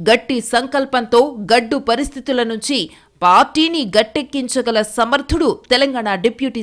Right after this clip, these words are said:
సీఎం భట్టి విక్రమార్క అనే పేరును సంపాదించుకున్నారు. భవిష్యత్తులో మరింత ఉన్నత స్థాయికి భట్టి వెళతారన్న చర్చ పార్టీలోనే కాదు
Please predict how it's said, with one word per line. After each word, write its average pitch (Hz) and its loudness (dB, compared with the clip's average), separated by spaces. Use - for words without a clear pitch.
సీఎం 233 -2
భట్టి 226 -4
విక్రమార్క 226 -2
అనే 185 -2
పేరును 240 2
సంపాదించుకున్నారు. 220 -4
భవిష్యత్తులో 247 2
మరింత 262 2
ఉన్నత 277 -2
స్థాయికి 285 2
భట్టి 254 -4
వెళతారన్న 247 0
చర్చ 269 0
పార్టీలోనే 285 4
కాదు 175 2